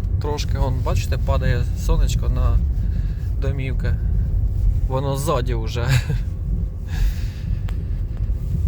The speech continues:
Значить, станом на п'ятнадцять, на п'ятнадцять п'ятдесят, на чотири часа вечора, хочу сказати, що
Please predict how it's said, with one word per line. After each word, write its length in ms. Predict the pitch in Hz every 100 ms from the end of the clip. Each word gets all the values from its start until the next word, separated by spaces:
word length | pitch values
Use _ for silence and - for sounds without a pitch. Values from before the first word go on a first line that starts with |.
| - - - - 175 165 151 147 139 - - - - - - - -
Значить, 340 | 160 160 165
станом 480 | 170 208 190 175 156
на 360 | 160 156 143 135 - - - -
п'ятнадцять, 880 | 156 147 170 160 - 143 131 - - - - - - - - - - - - - - - - - - - - - - - -
на 100 | 151
п'ятнадцять 520 | 151 151 165 156 143
п'ятдесят, 520 | 160 151 - - 190 190 - - - - - - - -
на 100 | 143
чотири 400 | 139 156 160 139
часа 460 | - 131 - 139 131
вечора, 520 | 160 - - 127 123 - - - - - - - - - -
хочу 340 | - 160 156 151
сказати, 460 | - 139 147 143
що 380 | - - 147 135